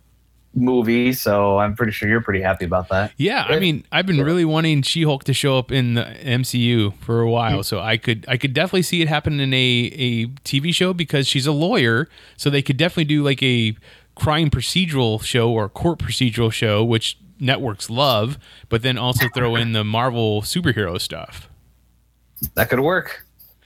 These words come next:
Speaker 2: It could really work. Is there any particular female superhero you'd like to see? Maybe even this female villain. Like, they've, I could see them doing a villain show.
Speaker 1: Oh, oh, that would be pretty awesome if they did a villain show.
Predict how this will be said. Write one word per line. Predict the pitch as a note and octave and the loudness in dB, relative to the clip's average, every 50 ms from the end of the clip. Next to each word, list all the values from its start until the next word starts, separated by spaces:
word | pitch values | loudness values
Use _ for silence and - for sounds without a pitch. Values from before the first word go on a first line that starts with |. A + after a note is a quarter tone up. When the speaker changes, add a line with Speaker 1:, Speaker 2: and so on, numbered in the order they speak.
| _ _ - - - - _ - | _ _ -20 -20 -20 -20 _ -4
Speaker 2:
It | - A#2 A#2 | -4 -4 -2
could | - A#2+ A2+ A2 | 0 -2 -2 -2
really | A2 A#2 B2+ C3 C3 B2+ B2+ B2 | 0 0 2 2 2 2 2 2
work. | A2+ G#2 F#2+ D#2 D2 - - | 0 0 -2 -4 -4 -6 -4
Is | F#2 C3 A#2+ | -2 -2 0
there | B2+ D#3 F3 E3 | 2 2 0 2
any | D#3+ E3 D#3+ E3 D#3 C#3+ | 2 2 2 2 2 0
particular | - - A#2 - D#3 - - D#3+ D#3 D3+ D3 C3+ | 0 -2 0 0 -2 0 0 0 2 2 2 0
female | - - - - D3+ D3+ D3 D3 D3 D3 | -2 -6 -2 0 0 2 2 2 2 2
superhero | C#3 - - C#3+ D3 D3+ D3 D3 D3 C#3 | 0 0 -2 -2 0 2 2 2 2 2
you'd | B2+ A2+ A#2+ C3+ D3 | 2 2 2 2 2
like | D#3 E3 F3 | 0 -2 0
to | - F#3 | -2 -4
see? | D#3+ G#3+ G#3+ | -4 -2 -2
Maybe | F#3 F3 G3+ A#3+ A#3+ A#3+ | 0 0 0 2 2 2
even | B3 A#3+ G#3 E3+ F3+ F#3+ F#3+ | 2 2 0 0 0 0 0
this | F#3+ F3 - - | 0 -2 -2 -6
female | A#2+ D3 - E3+ F3 F3+ E3+ D#3 D3 | -8 -4 -2 0 2 2 2 2 2
villain. | C3 A2+ B2+ C#3+ G3 F#3 A2 F2+ E2+ | 2 2 0 0 0 0 -2 -2 -2
Like, | G#2 G#2 A2 - | -2 -2 0 0
they've, | B2 C#3 D#3 D#3 - - - - - - - - - | 0 2 0 0 -2 -10 -20 -20 -20 -20 -18 -10 -4
I | - B2+ | -4 -4
could | B2 - E3 D3+ | -2 -2 -4 -2
see | - C#3+ C#3 | 0 -2 0
them | C3+ C#3+ C#3 | 2 2 2
doing | C3 C#3 C#3 B2+ B2 | 2 2 2 2 2
a | |
villain | G#2+ A2+ A#2 C#3 G3 F#3+ | 2 2 2 2 2 0
show. | D3+ - - - - C3+ D3+ - _ _ _ _ _ _ _ _ _ _ _ _ - | 0 -2 -2 -2 -2 -4 -6 -8 _ _ _ _ _ _ _ _ _ _ _ _ -10
Speaker 1:
Oh, | - - - - - - _ _ - | -6 -2 -2 -2 -2 -4 _ _ -4
oh, | - B2+ B2+ B2+ A#2+ A2+ | -2 0 2 2 2 4
that | A#2 B2 | 4 2
would | C3 B2 A#2+ | 2 2 0
be | A#2 A2+ A2+ G#2+ - _ _ - | 0 0 -2 -2 -6 _ _ -8
pretty | - B2+ A2+ A2+ A2+ | -4 -2 0 2 2
awesome | G#2+ A2 A2 - - G2 | 2 0 -2 -2 -4 -6
if | G2 - | -6 -4
they | - F#2+ | -4 -4
did | F2+ F#2 F2 E2+ | -2 -2 -4 -4
a | |
villain | E2 F2+ F2 F2 F2 E2+ | -2 -2 -2 -2 -2 -4
show. | - - - A1+ - - F#2 | -4 -6 -6 -8 -8 -10 -12